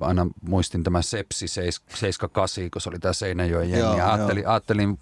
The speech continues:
Speaker 1: kahdeksankymmentäluvulta, että onpa nuori seura.
Speaker 2: Mm.
Speaker 1: Mutta kumpikaan F C Puhuri eikä, ja Kurvivauhti ei ole enää mikään nuori seura. Että mil-, miltä se tuntuu, Aku, päässä pelaamaan tommosta niinkö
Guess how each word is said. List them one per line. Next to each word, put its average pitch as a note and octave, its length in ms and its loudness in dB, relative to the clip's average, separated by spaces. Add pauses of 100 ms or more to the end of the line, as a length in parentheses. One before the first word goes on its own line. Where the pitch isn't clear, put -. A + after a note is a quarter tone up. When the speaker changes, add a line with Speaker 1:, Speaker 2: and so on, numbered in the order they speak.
Speaker 1:
kahdeksankymmentäluvulta, F#2 800 0
että G#2 120 0
onpa C#3+ 240 2
nuori G2 340 2
seura. F2+ 300 0 (440)
Speaker 2:
Mm. G#2 80 -2
Speaker 1:
Mutta D#3 220 2 (440)
kumpikaan D#3+ 640 4 (480)
F - 40 -8
C D3 220 -2
Puhuri D#3 320 4
eikä, B2 180 0 (180)
ja B2+ 180 2
Kurvivauhti C3 560 4
ei D#3 160 8
ole D#3+ 260 6
enää G2 220 2
mikään G2 300 2
nuori A2 240 4
seura. F#2 260 0
Että - 160 -6 (600)
mil-, G3+ 200 2
miltä G3 200 2
se F3+ 120 0
tuntuu, D#3 400 4
Aku, G2+ 260 2
päässä - 340 0 (100)
pelaamaan G2 480 2
tommosta D#2+ 380 -8
niinkö F#2 360 2